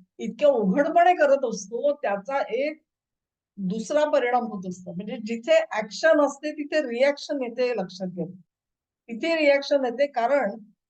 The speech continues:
त्याच्यावरती आपलं अस्तित्व अवलंबून आहे असा समज करून दिला गेलेला असतो.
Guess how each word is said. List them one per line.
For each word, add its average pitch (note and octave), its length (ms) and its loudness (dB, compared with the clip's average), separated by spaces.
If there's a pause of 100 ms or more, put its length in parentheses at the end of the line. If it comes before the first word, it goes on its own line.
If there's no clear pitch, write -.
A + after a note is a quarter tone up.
(320)
त्याच्यावरती D#4 760 2
आपलं E4 460 2
अस्तित्व D4+ 520 -4
अवलंबून C4 560 -4
आहे A#3+ 300 0 (140)
असा G#3+ 220 -8
समज B3+ 580 -4
करून B3+ 320 -2
दिला G#3+ 220 2
गेलेला F3+ 360 0
असतो. - 320 -14